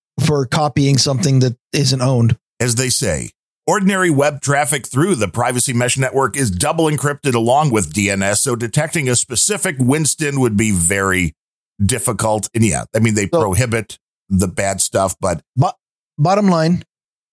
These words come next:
Speaker 1: who do you recommend this for? Uh, or to paraphrase or to read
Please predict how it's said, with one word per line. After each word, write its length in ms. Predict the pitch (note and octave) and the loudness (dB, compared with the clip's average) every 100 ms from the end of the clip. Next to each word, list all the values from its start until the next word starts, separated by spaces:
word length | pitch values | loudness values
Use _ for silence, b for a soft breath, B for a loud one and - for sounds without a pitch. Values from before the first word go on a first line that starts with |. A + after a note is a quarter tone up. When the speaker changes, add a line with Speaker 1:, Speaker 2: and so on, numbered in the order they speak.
| _ _ - | _ _ 0
Speaker 1:
who 140 | C#3+ | 4
do 80 | F#3+ | 4
you 80 | F#3 | 4
recommend 480 | E3+ E3 D3+ C#3+ C#3 | 2 2 2 4 2
this 160 | D3 | 2
for? 380 | - D3+ C#3+ D3 - | 0 0 0 0 -2
Uh, 280 | B2+ C3 - | 0 0 0
or 260 | D3+ C#3+ | 0 0
to 160 | C3+ E3 | 0 0
paraphrase 640 | D3 D3+ C#3+ - C3+ C3 C3 C#3+ | 2 2 2 2 2 2 2 2
or 160 | C3 | 2
to 140 | A#2 B2 | 2 2
read 360 | A2+ D3+ C3 | 4 4 2